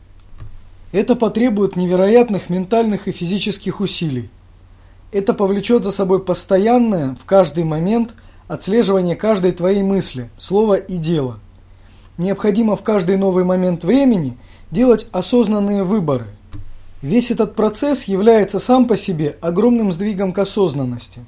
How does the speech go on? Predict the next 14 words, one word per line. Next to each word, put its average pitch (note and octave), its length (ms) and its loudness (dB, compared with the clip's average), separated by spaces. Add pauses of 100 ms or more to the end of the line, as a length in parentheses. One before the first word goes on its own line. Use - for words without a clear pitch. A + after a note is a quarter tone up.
(960)
Приняв B3+ 360 4
этот A#3+ 260 2
вызов, B3 340 2
ты A#3 120 2
обнаружишь, G3+ 800 2
что - 200 -6
половину G#3 480 2
своей F3+ 340 2
жизни G#3+ 480 0 (300)
ты C#4 100 -2
прожил F#3+ 360 2
бессознательно, F3+ 920 0 (580)
то A3+ 100 -2
есть - 220 -4